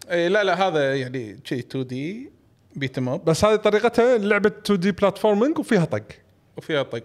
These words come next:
Speaker 1: وإذا مات يطلع
Speaker 2: وتدش
Speaker 1: السكند.
Speaker 2: غرف كأنك لما تلعب أيام كاسلفينيا تو دي القدم.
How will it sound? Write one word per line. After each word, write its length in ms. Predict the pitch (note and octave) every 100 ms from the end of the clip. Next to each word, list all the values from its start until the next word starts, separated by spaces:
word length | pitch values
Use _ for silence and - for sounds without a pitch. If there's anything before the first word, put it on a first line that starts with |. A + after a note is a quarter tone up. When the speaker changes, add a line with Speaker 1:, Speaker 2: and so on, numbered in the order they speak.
| -
Speaker 1:
وإذا 200 | E3 E3+
مات 280 | G#3 A#3+
يطلع 240 | G3 F3+ -
Speaker 2:
وتدش 180 | C4 F3+
Speaker 1:
السكند. 180 | B3
Speaker 2:
غرف 260 | C#4 C4+ -
كأنك 280 | - B3 A#3 G#3+ G3 G3
لما 260 | G3+ G3
تلعب 320 | G3 G#3 F#3+
أيام 260 | G3 F#3+ F#3+
كاسلفينيا 440 | - F3 F3+ F#3+
تو 180 | F3 -
دي 160 | C#3 C3
القدم. 360 | A2 B2+ G#2